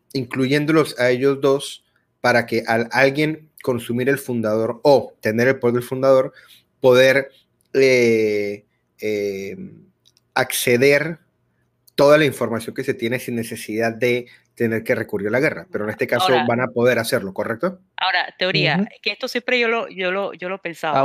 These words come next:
Speaker 3: Ahora,
Speaker 2: Porque no
Speaker 3: antes
Speaker 2: sé
Speaker 3: que te
Speaker 2: por qué.
Speaker 3: digas tu teoría, nada más quiero explicar una última parte de lo que estábamos mencionando antes. Eren no quería decir la vaina,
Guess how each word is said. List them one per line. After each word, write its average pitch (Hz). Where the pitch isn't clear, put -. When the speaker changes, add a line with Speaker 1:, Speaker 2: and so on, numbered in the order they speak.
Speaker 3:
Ahora, -
Speaker 2:
Porque -
no 202
Speaker 3:
antes 180
Speaker 2:
sé 165
Speaker 3:
que 147
te 127
Speaker 2:
por 120
qué. 143
Speaker 3:
digas 156
tu 156
teoría, 123
nada 113
más 120
quiero 156
explicar 131
una 139
última 135
parte 127
de 131
lo 120
que 113
estábamos 120
mencionando 107
antes. -
Eren 175
no 196
quería 185
decir 180
la 160
vaina, 147